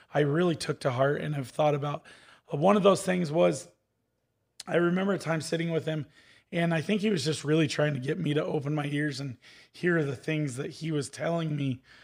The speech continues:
I was doing wrong, because I see myself in the same situation with my own son,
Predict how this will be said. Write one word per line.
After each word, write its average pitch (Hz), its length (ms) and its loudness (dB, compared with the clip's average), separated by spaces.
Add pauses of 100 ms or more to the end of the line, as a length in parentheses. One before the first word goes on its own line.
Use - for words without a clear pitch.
(160)
I 147 100 4
was 131 180 2
doing 131 360 0
wrong, 143 500 -2 (320)
because 151 240 -4
I 165 100 0
see 196 220 -4
myself 139 400 2
in 139 60 -4
the 151 80 -2
same 160 320 -4
situation 147 500 -6
with 127 80 -10
my 147 160 -8
own 165 180 -6
son, 156 360 -8